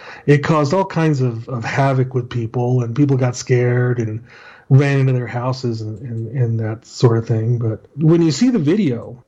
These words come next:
to me, it looks like it could be either one of two things. I don't think it's a witch. I think, I think it's either a, f-, a floating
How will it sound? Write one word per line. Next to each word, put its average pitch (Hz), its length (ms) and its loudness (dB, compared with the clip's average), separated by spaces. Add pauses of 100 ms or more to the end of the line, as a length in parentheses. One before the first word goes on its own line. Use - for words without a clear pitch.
(220)
to 190 180 4
me, 262 280 2
it 180 100 0
looks 208 260 -2
like 156 220 0
it 160 140 -4
could 156 100 2
be 165 120 0
either 165 180 2
one 147 160 0
of 135 100 -2
two 127 200 0
things. 107 340 -8
I 131 80 2
don't 190 180 2
think 180 180 0
it's 143 140 0
a 117 80 -2
witch. 107 340 -8
I 131 100 4
think, 165 280 2 (340)
I 147 200 4
think 180 160 2
it's 180 120 -2
either 165 260 2
a, 131 40 -4
f-, - 260 -12
a 165 100 -2
floating 156 580 0